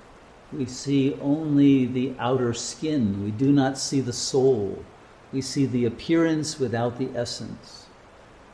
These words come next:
And because our third eye is not working and we don't see the invisible, we don't see that light shining within one another.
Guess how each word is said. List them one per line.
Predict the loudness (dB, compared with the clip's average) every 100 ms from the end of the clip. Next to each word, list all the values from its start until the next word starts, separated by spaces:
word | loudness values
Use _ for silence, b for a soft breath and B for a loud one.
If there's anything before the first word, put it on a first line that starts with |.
| -20 -20 -20 -20 -20 -20 -20 -14 -2
And | 2
because | 4 2 2 6 6 8
our | 6
third | 6 6 6 6
eye | 6 6 6 4
is | 2 0
not | 0 0 0
working | 0 0 2 0 0 -2
and | -2 0 2
we |
don't | 2 4 4 4
see | 0 0 0
the | 2
invisible, | 4 4 2 -2 -2 -2 -2
we | 0 0
don't | 2 2 2
see | -4 -2 0
that | 2 2 0
light | 2 4 2 0
shining | -8 -2 2 2 4 4 4
within | 2 2 4 4
one | 4 2
another. | 0 -2 -4 -6